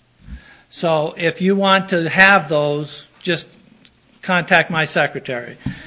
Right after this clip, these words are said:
and your secretary, by the way, <laughs> and she will get those out and send them out in email. But anyway, in Leviticus twenty-three ten, <clears throat> Then the Lord spoke to Moses, saying, 'Speak to the sons of Israel and say to them,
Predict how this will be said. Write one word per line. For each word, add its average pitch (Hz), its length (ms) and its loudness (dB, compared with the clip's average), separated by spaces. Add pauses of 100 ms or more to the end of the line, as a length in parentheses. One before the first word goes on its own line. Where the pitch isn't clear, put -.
(180)
and 180 180 0
your 190 200 6
secretary, 156 720 0
by 151 240 0
the 151 100 -2
way, 185 640 -2 (360)
<laughs> - 260 -18
and 170 160 -4
she 190 200 0
will 170 180 0
get 170 260 2
those 156 220 -2
out 156 200 0
and 160 80 -12
send 156 220 -6
them 147 80 -2
out 147 180 0
in 139 140 -8
email. 135 320 -6
But 185 180 0
anyway, 196 460 4
in 165 100 -2
Leviticus 196 600 -2
twenty-three 190 520 -2
ten, 170 420 -4 (280)
<clears throat> - 300 -16
Then 208 580 6
the 196 100 2
Lord 190 380 6
spoke 208 460 2
to 202 80 -2
Moses, 185 560 2
saying, 151 500 -2 (1080)
'Speak - 600 2
to 190 120 -2
the 147 140 -6
sons 190 480 0
of 165 160 -2
Israel 147 640 0
and 143 120 -10
say 180 300 2
to 160 160 -4
them, 127 340 -8